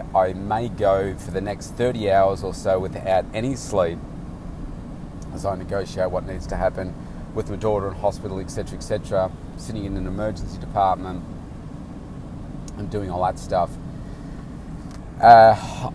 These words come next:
I, I contemplate how do I get the best out of myself in the day to day and just manage everything around me.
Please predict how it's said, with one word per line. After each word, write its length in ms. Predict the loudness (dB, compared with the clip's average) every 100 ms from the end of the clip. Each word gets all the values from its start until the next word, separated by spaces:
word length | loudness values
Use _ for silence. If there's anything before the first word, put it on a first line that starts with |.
| 8
I, 800 | 10 10 6 2 0 -4 -6 -6 0
I 140 | 0
contemplate 1000 | 0 -4 -2 -2 -4 4 6 6 4 -4 -8 -10 -8 -8
how 320 | -6 0 4
do 120 | 4
I 100 | 4
get 260 | 2 -2 -4
the 80 | -2
best 320 | 0 0 0
out 160 | 2 2
of 80 |
myself 640 | 0 -4 -4 2 4 2 -2
in 100 | -8
the 80 | -6
day 340 | -2 -2 -2
to 120 | -6
day 240 | -4 -2 -2
and 100 | -4
just 160 | -6
manage 400 | -6 -4 -6 -8 -8 -4
everything 540 | -4 -4 -6 -8 -8 -6
around 400 | -4 -2 -2 -4
me. 120 | -6